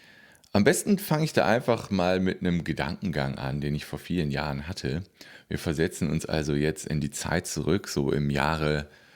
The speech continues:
zweitausendsechzehn, zweitausendsiebzehn. Ich bin nicht mehr ganz sicher, ehrlich gesagt. Und ja, da gab es einen Gedankengang, der ging ungefähr so:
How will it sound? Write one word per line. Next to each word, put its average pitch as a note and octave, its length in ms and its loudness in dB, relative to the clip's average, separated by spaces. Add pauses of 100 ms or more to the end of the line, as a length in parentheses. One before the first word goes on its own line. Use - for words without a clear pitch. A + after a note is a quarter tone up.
(260)
zweitausendsechzehn, D#2+ 960 -2
zweitausendsiebzehn. D#2+ 1120 -2
Ich - 140 -4
bin F#2 160 2
nicht F2+ 200 0
mehr D#2+ 140 2
ganz G2 460 0
sicher, F2 260 2
ehrlich C2+ 320 -2
gesagt. C2 600 -4 (1200)
Und - 800 -6 (260)
ja, G2+ 200 -4
da E2 80 2
gab G2 200 0
es - 140 -6
einen D#2+ 180 0
Gedankengang, D2 680 -2
der C2 120 -2
ging D2 240 0
ungefähr C#2+ 400 -2
so: D2 260 -2